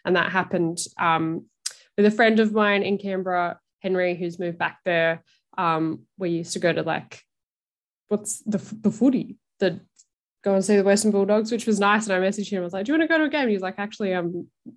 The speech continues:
not in Melbourne anymore." But now he's going to Canberra United games. And it was great. He went with his, um, fiance and they bought T-shirts. They went full nuff.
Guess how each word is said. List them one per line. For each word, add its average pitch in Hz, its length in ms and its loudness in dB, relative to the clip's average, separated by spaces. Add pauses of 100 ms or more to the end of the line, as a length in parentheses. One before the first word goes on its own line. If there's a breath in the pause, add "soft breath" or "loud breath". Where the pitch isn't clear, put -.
(120)
not 196 480 -2
in 175 160 0
Melbourne 160 320 -2
anymore." 190 440 0
But 269 200 4
now 381 280 6
he's 359 200 4
going 339 160 6
to 381 60 0
Canberra 381 320 -2
United 381 340 -2
games. 175 300 -4
And 233 100 -4
it - 60 -8
was 277 100 -2
great. 311 340 -2
He 254 120 -2
went 277 160 2
with 262 140 -4
his, 247 280 -6
um, 233 380 -2
fiance 269 560 0
and 214 160 0
they 214 80 4
bought 226 240 0
T-shirts. 254 480 -2
They 220 80 -2
went 196 200 -2
full 254 220 -2
nuff. 233 300 2